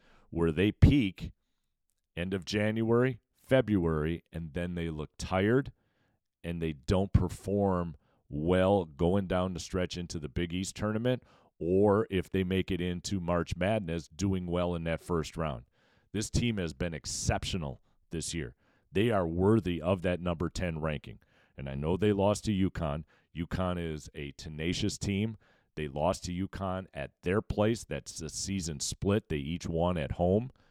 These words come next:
uconn is formidable. So it's not as if Marquette is overrated. They absolutely earned that top ten ranking.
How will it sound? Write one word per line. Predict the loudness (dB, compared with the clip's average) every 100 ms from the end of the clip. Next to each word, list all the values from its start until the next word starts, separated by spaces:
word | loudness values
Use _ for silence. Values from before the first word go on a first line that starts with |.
| _ _ _ _ _ -8
uconn | -4 0 2 2 2 0
is | -4
formidable. | -2 2 4 2 -2 -2 -8 -12 _ _ _ _ _ _
So | -6 -2 0 -2 -8 -20 -10
it's | -8 -6
not | -2 2 2
as | 2
if | 2 -2
Marquette | 0 0 2 2 2
is | 2 0
overrated. | 0 0 0 0 -2 -8 -6
They | -2 -2 -2
absolutely | 0 0 0 -2 0 0 -2 -4
earned | -2 0 0 -2 -8 -14 -20 _
that | -4 -2 0
top | 0 0 0
ten | -2 -2
ranking. | -2 -2 -2 -6 -12